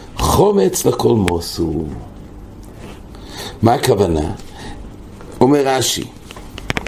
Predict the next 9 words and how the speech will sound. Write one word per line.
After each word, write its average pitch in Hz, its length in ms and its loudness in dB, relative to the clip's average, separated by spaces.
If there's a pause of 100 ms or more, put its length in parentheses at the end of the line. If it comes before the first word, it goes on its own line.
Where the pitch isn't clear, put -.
(800)
הילקח 185 520 4
מוידי 180 440 6
רבי 143 280 4
יהודה 156 240 6
דלא 120 360 6
טועה 160 220 6
בין 123 200 4
חמש 143 440 0
לשבע. - 420 2